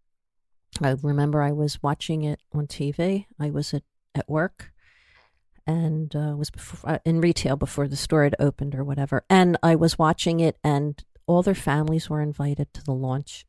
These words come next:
and the, the ship went up, and, um, it exploded, and,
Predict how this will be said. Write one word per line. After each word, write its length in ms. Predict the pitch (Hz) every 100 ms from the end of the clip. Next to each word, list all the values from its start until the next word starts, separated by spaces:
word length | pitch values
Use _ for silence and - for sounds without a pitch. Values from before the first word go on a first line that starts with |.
| -
and 480 | 147 139 135 131 127
the, 540 | 143 139 135 135 156 147
the 100 | 139
ship 340 | - 170 -
went 180 | 156 147
up, 260 | 143 - -
and, 460 | 151 147 143 143 - _ _ _ -
um, 380 | 104 139 139 -
it 140 | 156
exploded, 800 | 143 - - 147 151 147 139 143 151
and, 280 | 135 139